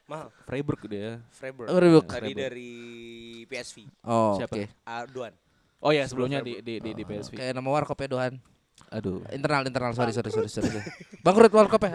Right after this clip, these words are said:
Speaker 3: Aduh, kasihan.
Speaker 2: Teman-teman doang ya berarti.
Speaker 3: Iya. Oke, next ya.
Speaker 2: Udah lanjut ya?
Speaker 3: Oh,
Speaker 1: Eh,
Speaker 3: udah
Speaker 1: itu sih
Speaker 3: lanjut.
Speaker 1: harapan besar, harapan besar di
Speaker 2: Harapan
Speaker 1: Jepang.
Speaker 2: besar.
Speaker 1: Dan, eh, bakal mahal sih main Jepang nih setelah ini sih.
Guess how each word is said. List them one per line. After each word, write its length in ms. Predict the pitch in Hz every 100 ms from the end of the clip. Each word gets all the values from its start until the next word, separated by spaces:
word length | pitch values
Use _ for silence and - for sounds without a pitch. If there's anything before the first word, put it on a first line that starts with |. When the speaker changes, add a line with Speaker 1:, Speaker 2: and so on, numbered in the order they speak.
| 175
Speaker 3:
Aduh, 160 | 196 170
kasihan. 960 | 143 147 139 135 127 127 131 156 220 175 - 480 - - - _ 110 143 156 - 262
Speaker 2:
Teman-teman 400 | 127 127 131 131
doang 280 | 127 120 113
ya 40 |
berarti. 200 | 113 113 -
Speaker 3:
Iya. 320 | 107 117 113 110 - 147 147 _ _ _ - - - - - - - -
Oke, 180 | - 180 190 -
next 200 | 151 156
ya. 100 | 202
Speaker 2:
Udah 100 | 180
lanjut 140 | 214 247
ya? 100 | 359
Speaker 3:
Oh, 0 | - -
Speaker 1:
Eh, 20 | 165 240
Speaker 3:
udah 20 |
Speaker 1:
itu 100 | 233
sih 100 | 233
Speaker 3:
lanjut. 160 | 220 208
Speaker 1:
harapan 140 | 190
besar, 240 | 202 190 208
harapan 300 | 185 175 175
besar 180 | 170 190
di 60 | 180
Speaker 2:
Harapan 100 | 156
Speaker 1:
Jepang. 200 | 139 185
Speaker 2:
besar. 140 | 127 110 -
Speaker 1:
Dan, 160 | - 165 170 160
eh, 460 | 151 151 156 151 - -
bakal 300 | 135 156 160
mahal 320 | 180 202 240 208
sih 120 | 202
main 200 | 180 156
Jepang 240 | 156 170
nih 120 | 175
setelah 200 | - 135
ini 120 | 127
sih. 100 | 143